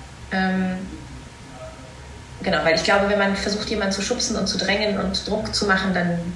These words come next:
bewirkt man ganz, ganz oft eher das Gegenteil. Ähm, was ich aber schon finde, ist, dass, was ich auch gesagt habe, dass wir eben diesen riesengroßen Hebel haben, an ganz, ganz viele Menschen herankommen zu können durch unsere Spiele.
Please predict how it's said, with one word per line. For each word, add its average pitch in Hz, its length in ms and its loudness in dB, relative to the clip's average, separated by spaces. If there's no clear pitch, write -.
bewirkt 202 300 2
man 185 120 2
ganz, 185 200 6
ganz - 140 2
oft - 140 -2
eher - 160 0
das - 140 -2
Gegenteil. - 380 -2
Ähm, 170 240 4
was - 200 4
ich 185 140 4
aber 170 160 6
schon 208 320 2
finde, 277 320 6
ist, - 400 4
dass, - 380 2
was 190 140 0
ich 190 140 2
auch - 100 4
gesagt 180 320 4
habe, 165 160 4
dass 185 240 6
wir 202 120 4
eben 202 340 4
diesen 190 240 0
riesengroßen 196 600 0
Hebel 180 340 0
haben, 220 520 0
an 180 220 2
ganz, 190 180 6
ganz 190 180 4
viele 196 160 2
Menschen 180 260 2
herankommen 170 480 2
zu 175 100 0
können 160 320 2
durch 180 220 2
unsere 170 280 2
Spiele. 165 480 -2